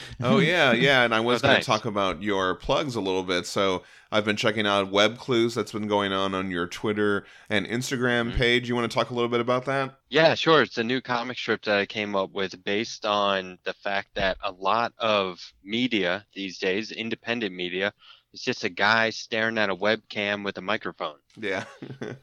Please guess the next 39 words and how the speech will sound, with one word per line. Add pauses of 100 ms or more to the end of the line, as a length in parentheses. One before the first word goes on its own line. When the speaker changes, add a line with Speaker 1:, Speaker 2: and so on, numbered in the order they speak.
(380)
Speaker 2:
To
me,
that's
the
perfect
comic
panel.
Speaker 1:
<laughs>
Speaker 2:
So
I've
just
started
making
a
comic
strip (180)
based
on
that
format, (100)
and
it (300)
feels
really
natural,
and (320)
hopefully
people,
it
resonates
with
people
who
watch
independent
media,
and
if
not,